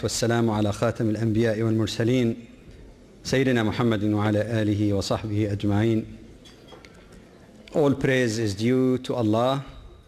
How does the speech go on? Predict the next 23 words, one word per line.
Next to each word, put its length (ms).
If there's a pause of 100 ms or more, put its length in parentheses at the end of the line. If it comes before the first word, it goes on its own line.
(760)
the 160
sole 360
creator, 880 (880)
sustainer 760
and 160
cherisher 540 (240)
of 260
the 80
universe, 760 (1200)
and 180
may 140
his 160
peace 260
and 160
blessings 460
be 180
upon 380
his 240
last 580 (800)
prophet 400
and 160
messenger, 480 (340)
Muhammad, 460